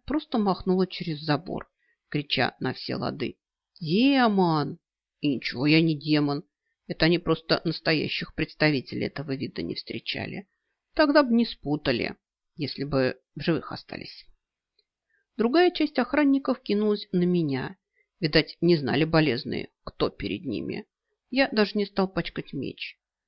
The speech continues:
Он обидится на меня за такое поведение. «Ага,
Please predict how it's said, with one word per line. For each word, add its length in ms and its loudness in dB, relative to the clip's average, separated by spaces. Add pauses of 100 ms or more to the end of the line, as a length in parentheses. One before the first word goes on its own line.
(180)
Он 200 0
обидится 600 -2
на 60 -6
меня 320 -4
за 140 -12
такое 320 -6
поведение. 800 -10 (480)
«Ага, 540 4